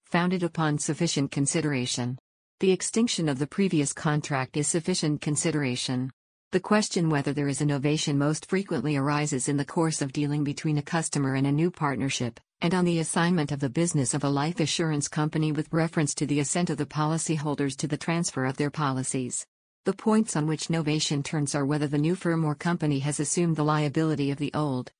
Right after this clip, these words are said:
and whether the creditor has consented to accept the liability of the new debtors and discharge the old. The question is one of fact in each case. See especially the Life Assurance Companies Act eighteen seventy-two, S.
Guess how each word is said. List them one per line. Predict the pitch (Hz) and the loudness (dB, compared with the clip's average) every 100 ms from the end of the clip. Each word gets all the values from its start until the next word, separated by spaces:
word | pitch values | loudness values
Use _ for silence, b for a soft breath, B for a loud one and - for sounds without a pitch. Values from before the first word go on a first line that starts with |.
| _ | _
and | 170 151 | 0 2
whether | 143 175 | 2 0
the | 156 | -2
creditor | - 190 190 151 143 | -2 -2 0 0 0
has | 139 - | -2 -2
consented | 151 147 170 151 147 | -2 0 0 0 0
to | - 139 | 0 -2
accept | 135 - 165 | -2 -2 -2
the | - | 0
liability | 147 151 151 139 160 151 151 | 2 2 2 2 0 2 0
of | 139 | 0
the | 147 | 0
new | 147 160 | 2 2
debtors | 160 156 123 123 | 2 0 0 0
and | 139 | 0
discharge | 151 - - 143 139 - | 0 -2 0 -2 -2 0
the | 139 | 0
old. | 135 113 117 - _ _ _ | 0 -2 -8 -16 _ _ _
The | 185 | -2
question | - 214 208 - 147 | 2 2 2 2 0
is | 135 | 0
one | 147 147 | 0 -2
of | 139 | -2
fact | - 151 160 | -2 -2 0
in | 143 | 0
each | 143 147 - | 0 -2 -6
case. | - 135 120 - - _ _ _ - | -6 -4 -4 -6 -10 _ _ _ -8
See | - 208 | 2 4
especially | 185 - 185 - 151 143 | 2 2 0 0 0 0
the | 143 | 2
Life | 143 147 170 | 2 0 0
Assurance | 147 - 165 151 139 | 0 0 0 0 -2
Companies | - 151 151 147 135 | 0 0 2 0 0
Act | 147 151 - | 0 -2 0
eighteen | 165 185 165 160 | -2 0 -2 -2
seventy-two, | - 165 156 143 139 185 156 139 - _ | -2 -2 0 -2 -2 0 0 -2 -8 _
S. | 160 135 127 - | -2 0 -2 -8